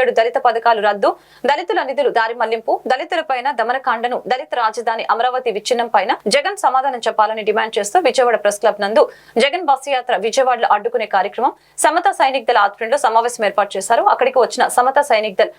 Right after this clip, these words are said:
రాష్ట్ర కార్యదర్శి పిల్లి సురేంద్ర బాబుని, సభ్యుల్ని అరెస్టు చేసి వన్ టౌన్ పోలీస్ స్టేషన్ కి తరలించడం జరిగింది. సమతా సైనిక్ దళ రాష్ట్ర అధ్యక్షులు పాలేటి ఉమామేశ్వరరావుని హౌస్ అరెస్టు చేయడం జరిగింది.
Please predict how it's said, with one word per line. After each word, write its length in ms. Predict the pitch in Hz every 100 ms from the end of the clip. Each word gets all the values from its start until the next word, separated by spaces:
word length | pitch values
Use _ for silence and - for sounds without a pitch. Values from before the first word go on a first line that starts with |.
| - -
రాష్ట్ర 280 | 226 262 302
కార్యదర్శి 480 | 294 226 226 220 349
పిల్లి 260 | 311 240 254
సురేంద్ర 400 | 254 240 247 233
బాబుని, 420 | 220 208 269 -
సభ్యుల్ని 440 | - 339 262 269
అరెస్టు 340 | 208 202 - 226
చేసి 260 | 190 226 359 - - -
వన్ 220 | 254 285
టౌన్ 160 | 370 349
పోలీస్ 220 | 285 254 262
స్టేషన్ 320 | 233 226 226
కి 120 | 247
తరలించడం 560 | 247 202 226 240 269 240
జరిగింది. 540 | 180 175 175 - - -
సమతా 360 | - 311 440 427
సైనిక్ 380 | 392 302 285
దళ 80 | 302
రాష్ట్ర 340 | 233 233 240 269
అధ్యక్షులు 360 | 262 262 277
పాలేటి 440 | 285 240 233 277 214
ఉమామేశ్వరరావుని 880 | 233 247 247 - 247 226 214 285 - -
హౌస్ 220 | 262 294
అరెస్టు 320 | 226 240 220 220
చేయడం 240 | 196 208
జరిగింది. 480 | 180 160 170 170